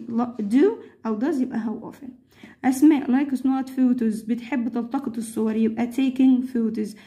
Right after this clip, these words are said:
الصور كلها سواء بقى السيلفي أو الفوتوز تاخد على طول الفيرب take. هنا are there، ده سؤال يا مس، يبقى على طول مين؟ any، لأن احنا قلنا any بتيجي في السؤال والنفي.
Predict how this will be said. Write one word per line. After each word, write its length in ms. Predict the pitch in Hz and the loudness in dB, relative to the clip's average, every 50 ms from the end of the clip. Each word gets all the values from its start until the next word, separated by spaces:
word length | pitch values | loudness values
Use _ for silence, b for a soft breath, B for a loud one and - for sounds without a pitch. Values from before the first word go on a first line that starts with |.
| B B B B B - | B B B B B -4
الصور 460 | - 247 247 - - 320 349 370 349 | -4 -4 -4 -4 -2 2 2 2 2
كلها 440 | 330 - - 262 262 262 262 254 247 | 2 2 4 4 4 4 4 2 0
سواء 220 | 226 - 254 254 240 | -2 -2 -4 -4 -4
بقى 160 | 247 240 240 | -4 -4 -4
السيلفي 560 | 247 - - - 269 262 254 - - - - | -4 -4 -2 0 0 0 0 0 -4 -4 -2
أو 220 | - 233 254 247 | 0 0 2 2
الفوتوز 600 | 240 240 240 - 294 339 359 359 392 415 392 339 B B B B B B B _ _ _ | 2 0 0 0 0 2 4 4 4 2 2 -2 B B B B B B B _ _ _
تاخد 280 | 285 277 285 285 262 233 | -4 -4 -2 -2 -2 -2
على 260 | 233 233 233 226 226 | 0 0 -2 -2 0
طول 220 | 226 262 262 254 | 2 4 4 4
الفيرب 420 | 240 226 202 - 240 247 208 196 226 | 4 2 2 0 0 -2 -2 -2 -4
take. 420 | 226 349 - - - - - - - _ _ b b b b b b _ | -4 -6 -6 -6 -8 -12 -20 -20 -20 _ _ b b b b b b _
هنا 360 | - 320 339 330 294 - 294 311 | 2 4 4 4 4 2 2 2
are 80 | 302 | 2
there، 280 | 277 233 247 240 226 208 | 2 4 4 4 4 2
ده 180 | 185 180 233 | 0 0 -2
سؤال 300 | 247 247 269 254 285 311 | -2 0 -2 -2 0 2
يا 120 | 311 277 247 | 2 2 2
مس، 360 | 233 233 226 226 - - - | 2 2 0 -2 -4 -4 -4
يبقى 240 | 233 240 240 240 240 | -2 -2 0 0 2
على 140 | 233 240 240 | 2 0 0
طول 160 | 240 277 269 | 2 4 6
مين؟ 400 | 269 254 247 254 262 262 262 262 | 6 6 8 8 6 6 6 4
any، 580 | - 247 240 240 226 214 220 - - - - | 4 4 6 6 4 2 0 -4 -10 -10 -6
لأن 160 | - 233 247 262 | 0 4 4 4
احنا 240 | 311 - 294 254 | 4 4 0 2
قلنا 360 | - 262 302 254 247 254 240 - | 4 4 4 6 4 4 0 0
any 220 | - 269 285 269 | 2 4 4 4
بتيجي 260 | - - - 254 240 | 4 2 0 0 0
في 80 | 254 247 | 0 -2
السؤال 680 | 220 - - - - 185 254 277 311 381 415 403 330 - | -4 -8 -8 -8 -4 -2 0 0 0 0 0 -2 -4 -2
والنفي. 600 | 233 247 285 294 277 247 - - - - - | 2 4 6 8 8 6 4 0 -4 -10 -14